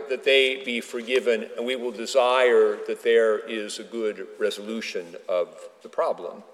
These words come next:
However, if our enemy does the very same thing for the very same reasons, we will see this as evidence that he or she is a child of the evil one.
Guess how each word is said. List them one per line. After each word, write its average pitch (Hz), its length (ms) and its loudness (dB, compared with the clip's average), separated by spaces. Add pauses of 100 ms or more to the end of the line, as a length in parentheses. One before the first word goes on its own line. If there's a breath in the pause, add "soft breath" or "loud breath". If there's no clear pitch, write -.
(1300 soft breath)
However, 143 680 6 (840)
if 143 180 0
our 147 160 6
enemy 160 580 2
does 143 280 2
the 131 80 -6
very 165 540 6
same 135 400 0
thing 117 340 -2 (680)
for - 140 -10
the 120 100 -6
very 143 300 6
same 123 440 0
reasons, 110 800 -8 (440 soft breath)
we 139 100 -6
will 131 160 2
see 139 260 -2
this - 760 -2
as 117 200 0
evidence 113 640 0
that 107 100 -14
he 123 180 -8
or 117 120 -4
she 117 260 -8
is 101 160 -6
a 107 60 -14
child 110 600 0
of - 240 -8
the 113 100 -14
evil 107 420 -10
one. 101 400 -12